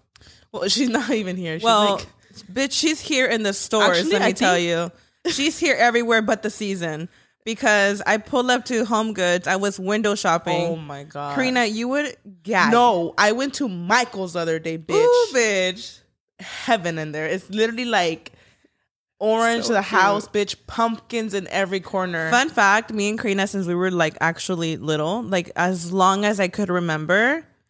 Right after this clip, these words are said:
Speaker 1: Fall's my
Speaker 2: we
Speaker 1: favorite.
Speaker 2: were fall fanatics, Halloween fanatics. Like, it's been, I mean, Christmas beats it, obviously, but we just have this thing for fall.
Speaker 1: Listen, my favorite holiday, Christmas. My favorite season, fall.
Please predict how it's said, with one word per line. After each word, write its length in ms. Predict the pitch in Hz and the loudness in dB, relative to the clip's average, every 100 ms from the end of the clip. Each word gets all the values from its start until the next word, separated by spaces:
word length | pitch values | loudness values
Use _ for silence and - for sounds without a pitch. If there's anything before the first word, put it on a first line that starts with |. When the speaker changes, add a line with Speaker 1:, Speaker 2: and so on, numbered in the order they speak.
| _ | _
Speaker 1:
Fall's 200 | 202 220 | -2 -2
my 100 | 247 | -2
Speaker 2:
we 220 | 214 214 214 | -2 2 2
Speaker 1:
favorite. 140 | 226 | 2
Speaker 2:
were 380 | 214 202 196 - | 4 4 4 0
fall 300 | - 190 196 | 0 0 2
fanatics, 580 | 214 190 170 170 175 - | 0 2 2 2 -2 -6
Halloween 520 | - 233 208 202 190 | 0 2 2 0 -2
fanatics. 640 | 190 180 175 175 175 - | 0 2 4 2 0 0
Like, 260 | 190 175 - | 0 0 -2
it's 260 | - 196 - | -4 -2 -4
been, 480 | - 226 302 415 - _ | -2 0 0 -2 -6 _
I 100 | 226 | -2
mean, 480 | 254 240 226 208 - | 0 2 0 -2 -4
Christmas 440 | - 277 - 285 202 | -2 -2 0 -4 -4
beats 320 | 196 190 - | -6 -4 -2
it, 80 | 180 | 2
obviously, 480 | 175 175 185 220 226 | 2 2 -2 -2 0
but 320 | 190 165 - - _ _ _ _ - | 2 2 0 -12 _ _ _ _ -4
we 160 | 202 | -2
just 260 | 226 440 453 | 2 2 2
have 340 | - 220 220 | 4 4 4
this 200 | 202 226 | 2 0
thing 220 | - 220 208 | 0 0 0
for 160 | 196 | -2
fall. 360 | 180 170 151 113 | 2 2 4 2
Speaker 1:
Listen, 480 | 208 208 160 160 180 | 0 0 -2 -2 -8
my 180 | 196 202 | -2 0
favorite 300 | 208 233 220 | 2 2 2
holiday, 580 | 220 208 220 233 247 240 - | 2 2 2 0 0 -2 -8
Christmas. 680 | - 214 175 - 147 127 - | -4 0 0 -2 -8 -8 -6
My 160 | 180 185 | -2 0
favorite 300 | 196 190 175 | 0 0 -2
season, 460 | - 208 185 196 190 | -4 -4 0 -2 -2
fall. 520 | - - 135 95 85 | -6 0 0 0 -6